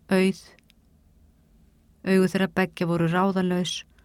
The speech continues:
og hendurnar máttlausar. Hann tók um axlir hennar en hún hristi hann af sér. Gottína kærði sig greinilega ekki um að hann snert hana.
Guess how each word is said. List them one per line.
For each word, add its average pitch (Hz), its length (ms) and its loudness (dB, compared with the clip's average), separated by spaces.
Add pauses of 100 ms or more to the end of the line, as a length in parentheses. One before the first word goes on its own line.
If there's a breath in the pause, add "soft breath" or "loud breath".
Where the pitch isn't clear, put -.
(240 soft breath)
og 160 160 -2
hendurnar 165 520 0
máttlausar. 156 680 -6 (1040 soft breath)
Hann 202 140 4
tók 226 280 2
um 208 100 6
axlir 196 340 0
hennar 202 300 2 (200 soft breath)
en 180 80 2
hún 175 120 2
hristi - 300 -2
hann 165 80 0
af 165 120 -2
sér. - 220 -8 (580 loud breath)
Gottína 185 400 2
kærði 190 320 0
sig - 160 -2
greinilega 214 580 4
ekki 196 280 -2
um 139 160 0 (120)
að 151 60 -2
hann 151 100 2
snert - 360 -2
hana. 135 220 -2